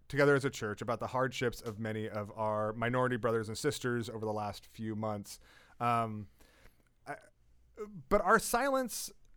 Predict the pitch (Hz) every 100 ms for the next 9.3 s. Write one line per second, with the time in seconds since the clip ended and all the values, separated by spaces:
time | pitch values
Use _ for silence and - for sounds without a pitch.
0 | - - - - 151 135 147 156 156 165
1 | 160 170 - 139 135 135 127 - 160 160
2 | 170 143 143 127 120 107 - 107 - 170
3 | 202 - 120 113 107 117 131 135 156 -
4 | - 117 117 117 113 120 - - - -
5 | - - 120 110 - - 113 113 120 123
6 | 135 135 127 131 139 127 120 - - -
7 | - - - - 135 135 120 123 101 123
8 | 120 117 - - 156 151 156 143 - 135
9 | 127 120 117